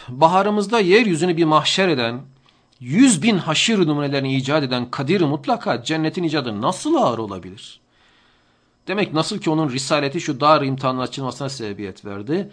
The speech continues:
"Levlâke levlâk leme halakul eflak" sırrına mazhar oldu. Evet, hadis olarak da zikredilen bir hakikat bu. "Sen olmasaydın kainatı yaratmazdım" anlamında.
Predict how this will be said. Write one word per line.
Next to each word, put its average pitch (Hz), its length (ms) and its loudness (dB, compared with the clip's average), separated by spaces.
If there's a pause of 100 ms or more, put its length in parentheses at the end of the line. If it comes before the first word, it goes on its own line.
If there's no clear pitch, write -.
(280)
"Levlâke 123 480 -4
levlâk 127 380 -4
leme 120 140 -6
halakul 123 440 -8
eflak" 117 340 -14
sırrına 113 340 -10
mazhar 104 360 -12
oldu. 104 320 -14 (1120)
Evet, - 420 -18 (280)
hadis 151 340 -6
olarak 113 300 -8
da 120 80 -8
zikredilen 113 540 -10
bir 110 60 -10
hakikat - 500 -14
bu. 202 180 -8 (380)
"Sen 131 180 -8
olmasaydın 123 440 -6
kainatı 123 500 -8
yaratmazdım" 113 600 -8
anlamında. 110 600 -10